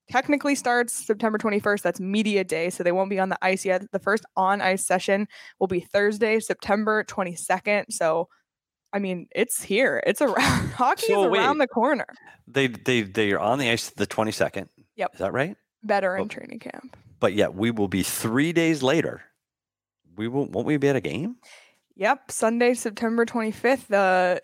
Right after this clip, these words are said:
Speaker 1: Coyotes play the Ducks in Tucson at the Tucson
Speaker 2: That
Speaker 1: Arena.
Speaker 2: amazes me. These, these training camps, what they used to be back when I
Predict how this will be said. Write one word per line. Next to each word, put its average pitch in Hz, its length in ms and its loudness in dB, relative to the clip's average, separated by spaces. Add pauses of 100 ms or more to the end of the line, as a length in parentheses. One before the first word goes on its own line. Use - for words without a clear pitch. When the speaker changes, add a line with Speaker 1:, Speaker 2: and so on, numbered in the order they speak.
(100)
Speaker 1:
Coyotes 202 420 -2
play 214 180 -2
the 190 100 -2
Ducks 190 480 -2
in 175 200 -8
Tucson - 600 -2
at - 120 -10
the 208 100 -8
Tucson 190 540 -4
Speaker 2:
That 139 160 2
Speaker 1:
Arena. 127 140 2
Speaker 2:
amazes 98 480 2
me. 76 200 -10
These, 110 220 0
these 110 160 0
training 139 300 0
camps, 107 340 -4
what 104 200 -2
they 95 100 0
used 123 260 -2
to 131 60 0
be 107 60 2
back 92 300 2
when 78 140 -6
I 78 220 -10